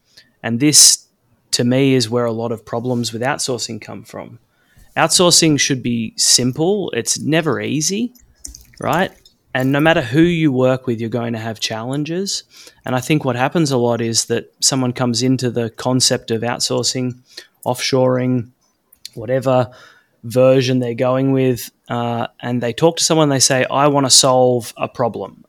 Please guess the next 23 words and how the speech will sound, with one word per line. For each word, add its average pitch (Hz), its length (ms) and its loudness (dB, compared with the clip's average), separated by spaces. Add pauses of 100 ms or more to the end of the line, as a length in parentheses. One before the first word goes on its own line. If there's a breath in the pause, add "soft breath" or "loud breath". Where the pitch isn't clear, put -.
(140)
And 117 140 -12
that - 200 -12
pers-, 117 340 -8 (100)
that 117 160 -8 (380)
organization 110 640 -10
says, - 420 -4
"Great, 147 480 0 (720 loud breath)
we - 100 -6
can 107 120 -6
help 165 200 2
you 170 80 4
with 156 140 0
that. 165 320 4 (800)
Let's 113 160 -4
hire 151 260 6
somebody." 143 440 2
They 117 140 -4
hire 135 280 2
somebody, 123 720 -2
and 117 240 -4
that - 160 -8
person 113 720 -4
set, - 420 -2